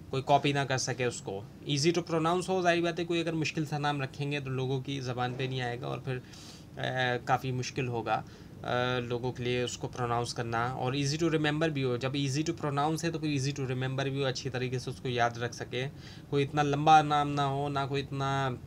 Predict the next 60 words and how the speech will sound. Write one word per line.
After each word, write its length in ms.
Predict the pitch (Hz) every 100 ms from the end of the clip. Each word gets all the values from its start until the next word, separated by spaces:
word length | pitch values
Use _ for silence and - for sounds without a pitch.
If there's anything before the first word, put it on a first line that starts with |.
| - 131 120 139
अजीब 280 | 139 139 143
सा 220 | - 143
या 180 | 143 139
कोई 260 | 147 147
ऐसा 480 | 139 131 139 139 135 - - -
जो 120 | 135
बिल्कुल 260 | 139 139
ही 220 | 143 147 139
हट 240 | 139 135
के 100 | 160
ऐसा 260 | 147 135 139
नाम 220 | 135 135
है 100 | 135
जो 100 | 139
उनके 180 | 131 135
लिए 100 | 135
मुश्किल 400 | 135 127 147 131
हो 120 | 131
रहा 100 | 131
हो 200 | 127 131 - -
याद 240 | 131 127 123
रखना, 300 | 123 131 123
ऐसा 160 | 120
ना 100 | 131
हो। 180 | 123 123
और 220 | 123 131
easy 180 | 131 139
to 140 | 147 139
recognize 540 | 135 135 135 139 135
भी 100 | 139
हो 160 | 139 135
कि 120 | 139
वो 280 | 131 135 - - -
पहचान 380 | 135 131 135 131
जाए, 240 | 127 131
यानी 140 | 127
कि 80 | 127
अलग 240 | 131 139 127
हो, 180 | 135
ऐसा 200 | 131 127
ना 100 | 147
हो 80 | 151
कि 80 | 165
मिलता 320 | 160 143 156
जुलता 300 | 151 156 160
ना 100 | 160
हो 80 | 160
किसी 420 | 160 143 160 156
दूसरे 400 | 143 135 160 151
से, 260 | 139 151 151
कि 160 | 151
लोगों 320 | 143 143 139 143
को 80 |
पहचानने 400 | 139 131 120 131
में 180 | 131 135
भी 80 | 135
मसला 320 | 135 123 131
हो 140 | 127 127
कि 100 | 131
ये, 300 | 127 127